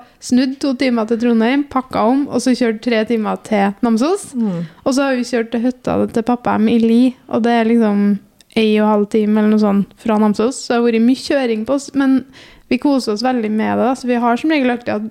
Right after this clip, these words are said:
Speaker 1: har alltid fri hele påska.
Speaker 2: Ja.
Speaker 1: Så i år så blir det litt annerledes, for jeg skal jobbe en dag, Håkon skal jobbe en dag.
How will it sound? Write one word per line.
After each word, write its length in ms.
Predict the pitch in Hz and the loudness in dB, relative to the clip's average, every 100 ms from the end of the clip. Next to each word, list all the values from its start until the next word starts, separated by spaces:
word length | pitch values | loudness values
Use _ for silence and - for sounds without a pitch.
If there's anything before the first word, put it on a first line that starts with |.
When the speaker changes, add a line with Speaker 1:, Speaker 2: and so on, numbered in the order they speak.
| - | -10
Speaker 1:
har 300 | 247 240 233 | -6 0 0
alltid 420 | 262 233 - 208 208 | 0 -2 -2 -2 0
fri 320 | 240 226 247 | 0 2 2
hele 240 | 254 220 | 2 0
påska. 380 | 214 226 - 247 - - - - | 0 -2 -2 -8 -8 -18 -20 -4
Speaker 2:
Ja. 100 | 247 | -2
Speaker 1:
Så 100 | 233 | 0
i 20 | 254 | 0
år 160 | 277 | -2
så 80 | 359 | -2
blir 160 | 381 240 | -2 -2
det 80 | 220 | -2
litt 80 | 254 | -2
annerledes, 460 | 269 233 214 233 262 | 0 0 0 -2 -2
for 60 | 277 | -2
jeg 160 | 247 | -2
skal 180 | 254 311 | -4 -2
jobbe 220 | 302 262 | 0 0
en 140 | 294 285 | 0 0
dag, 260 | 294 294 | 2 0
Håkon 320 | 285 240 247 233 | 0 -2 -2 -4
skal 180 | - | 0
jobbe 240 | 254 233 233 | 0 0 0
en 120 | 247 | 2
dag. 400 | 240 247 247 | 2 2 2